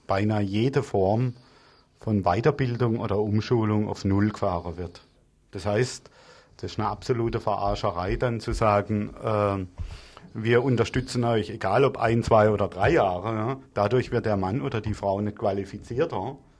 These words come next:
Eine Qualifizierung kann man sich wieder nicht erlauben auf einer Privatschule. Man ist wieder vom Bund abhängig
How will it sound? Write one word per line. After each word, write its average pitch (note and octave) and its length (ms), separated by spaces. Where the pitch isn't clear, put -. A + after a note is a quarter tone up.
Eine G2+ 120
Qualifizierung A#2 760
kann A2+ 160
man A2+ 80
sich G#2+ 220
wieder G#2+ 160
nicht G#2+ 160
erlauben G#2 540
auf A#2 180
einer G#2+ 140
Privatschule. A2 800
Man A2+ 160
ist A2 180
wieder G2+ 220
vom G#2 180
Bund F3+ 260
abhängig A#2+ 560